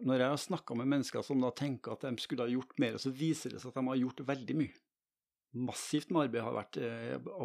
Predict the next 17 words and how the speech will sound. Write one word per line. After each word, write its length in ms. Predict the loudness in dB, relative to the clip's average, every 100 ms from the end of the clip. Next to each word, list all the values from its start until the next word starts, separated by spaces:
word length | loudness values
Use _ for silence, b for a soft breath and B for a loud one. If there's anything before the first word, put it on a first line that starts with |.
| -8 _
på 120 | 4
grunn 100 | 4
av 100 | 4 0
bekymring 760 | 0 0 2 0 2 2 0
for, 220 | -2 0
eh, 360 | 2 0 0 0
når 200 | 0 0
de, 180 | 0 0 0
når 160 | 0
de 80 | -2
forstår 460 | -4 -4 -2 0 -2
at 140 | -2
et 60 | -4
menneske 280 | -4 -4 -6
har 100 | -4
det 100 | -2
vanskelig. 480 | -2 -2 -6 -6